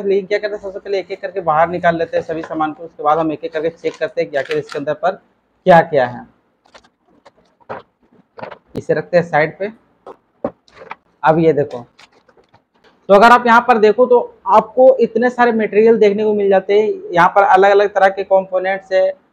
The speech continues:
Battery तो आपको live दिख रही है, मैंने पिछले वाले video पर आपको दिखाया भी था कि अठारह छः सौ पचास की battery हमें यूज़ करना था, पर यहाँ पर मैंने काफ़ी सारे batteries और काफ़ी सारे यहाँ पर component को मैंने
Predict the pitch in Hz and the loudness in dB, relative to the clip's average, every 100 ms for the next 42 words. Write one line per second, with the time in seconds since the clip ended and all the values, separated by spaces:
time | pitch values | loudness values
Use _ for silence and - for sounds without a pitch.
0 | _ 165 180 214 220 220 220 202 202 185 | _ 4 6 6 4 4 6 8 6 6
1 | 208 202 208 214 202 208 208 - 208 214 | 0 4 4 2 -4 -6 -10 -2 2 2
2 | 202 208 202 196 208 190 185 185 202 208 | 4 4 4 2 0 -2 0 0 0 -2
3 | 208 196 180 185 190 190 190 185 190 214 | -2 -2 0 -2 -4 -14 -6 -2 -2 -4
4 | 180 180 180 202 196 190 180 185 208 196 | -4 -4 -2 -2 -2 -6 -6 -4 -6 -4
5 | 196 208 226 _ _ _ 214 220 208 220 | 0 0 -2 _ _ _ 2 4 4 2
6 | 226 220 214 226 233 - 196 208 214 226 | 0 -2 -2 -4 -4 0 0 0 0 0
7 | 202 208 196 220 220 208 202 190 190 208 | 4 4 4 2 2 -2 2 2 2 0
8 | 202 214 208 190 190 208 247 _ _ 208 | 2 2 2 0 2 2 2 _ _ 2
9 | 220 214 214 214 214 208 220 | 2 2 -2 -2 -2 -2 -2